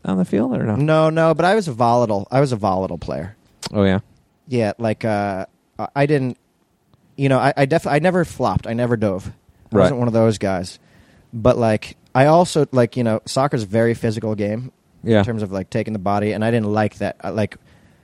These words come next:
Speaker 2: I would get physical with dudes when they were trying to box me.
Speaker 1: Yeah.
Speaker 2: I'd fucking get
Speaker 1: Yeah,
Speaker 2: right back.
Speaker 1: motherfucker.
Speaker 2: But th-, you have to.
Speaker 1: Sure.
Speaker 2: Yeah.
Speaker 1: Uh, are your kids gonna play soccer?
Speaker 2: Yeah. Yeah.
Speaker 1: Have they started yet or no?
Speaker 2: Um, yeah, Los had, uh,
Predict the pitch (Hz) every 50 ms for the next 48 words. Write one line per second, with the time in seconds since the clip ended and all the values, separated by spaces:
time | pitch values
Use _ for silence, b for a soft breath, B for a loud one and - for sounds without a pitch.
0 | b b b _ _ _ - 117 131 135 123 107 98 117 110 - - - 113 98
1 | 87 87 - - 95 110 - _ - 113 110 101 92 101 95 92 98 104 110 110
2 | 95 - - 82 82 85 85 87 85 82 82 - - - 110 - 98 98 92 -
3 | 92 98 98 76 - - 95 95 95 87 85 78 73 80 - - 71 73 78 -
4 | - - 117 113 127 120 127 117 104 123 135 117 - - - - - - - -
5 | - 143 143 127 - _ - - _ _ - B B B B B B 98 107 135
6 | 127 127 127 131 - _ _ _ - 127 127 127 127 131 139 135 - - 147 123
7 | - 143 139 - 156 143 165 151 165 202 220 - _ _ _ _ _ _ _ _
8 | _ _ _ _ _ - 104 131 165 156 - _ _ _ _ _ _ _ _ _
9 | _ _ _ _ _ _ _ _ - 113 131 127 123 127 117 - 143 131 131 123
10 | 131 151 196 247 294 147 123 113 101 - - _ _ _ _ _ _ - 120 127
11 | 123 127 127 127 127 131 131 131 _ - 113 123 123 120 139 180 247 254 180 113
12 | 104 120 127 151 202 262 - - - - - 131 151 139 139 131 131 123 117 113
13 | 110 113